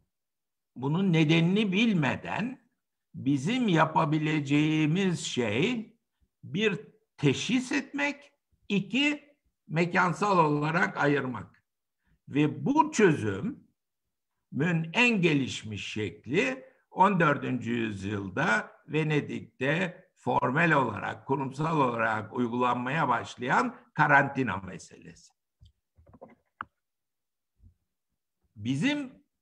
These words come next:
bu konuda başka yapacağımız bir şey yok eğer mikroskobu bul-, bulmazsak.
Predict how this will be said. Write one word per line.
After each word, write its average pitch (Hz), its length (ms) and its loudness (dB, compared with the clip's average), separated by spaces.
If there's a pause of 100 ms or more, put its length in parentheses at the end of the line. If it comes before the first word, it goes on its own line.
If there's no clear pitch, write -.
(100)
bu 185 240 -6
konuda 170 680 2 (1040)
başka 147 300 2
yapacağımız 175 800 2
bir 165 80 0
şey 190 240 0
yok 196 420 0
eğer 160 340 4
mikroskobu 156 680 0
bul-, 160 340 0
bulmazsak. 147 760 0